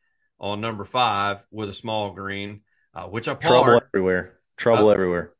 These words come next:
Speaker 1: uh, bogeyed the par four and then parred the par three and then birdied that par five.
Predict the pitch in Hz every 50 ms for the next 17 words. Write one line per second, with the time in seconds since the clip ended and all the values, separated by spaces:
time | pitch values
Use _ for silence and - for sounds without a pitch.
0 | _ _ _ - 120 120 113 107 101 123 151 175 175 175 175 147 139 127 - 151
1 | 151 151 143 147 - 147 147 147 151 151 147 - 120 117 120 117 113 113 - 135
2 | 139 143 143 127 120 - 143 143 135 127 123 - 127 131 135 143 143 143 139 139
3 | 120 120 127 135 135 131 123 107 104 139 156 175 175 165 143 120 123 117 104 -
4 | - 139 135 127 120 - 139 139 147 135 123 117 113 113